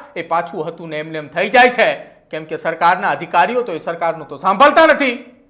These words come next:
વારંવાર ભરૂચના સાંસદ મનસુખ વસાવા એ પત્ર લખે કે "અહીંના અધિકારીઓ અમારું સાંભળતા નથી." ક્યાં સુધી તમે આ પ્રકારની પરિસ્થિતિની અંદર ગુજરાતની અંદર જીવવું પડશે?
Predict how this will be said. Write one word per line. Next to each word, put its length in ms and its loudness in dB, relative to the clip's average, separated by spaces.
વારંવાર 560 6
ભરૂચના 420 4
સાંસદ 380 2
મનસુખ 360 -2
વસાવા 680 6
એ 60 6
પત્ર 380 2
લખે 360 6
કે 120 0
"અહીંના 280 4
અધિકારીઓ 440 6
અમારું 360 8
સાંભળતા 520 6
નથી." 560 0
ક્યાં 220 0
સુધી 300 -10
તમે 220 -6
આ 100 -2
પ્રકારની 440 -6
પરિસ્થિતિની 600 -12
અંદર 240 -6
ગુજરાતની 540 0
અંદર 200 -8
જીવવું 320 -12
પડશે? 460 -16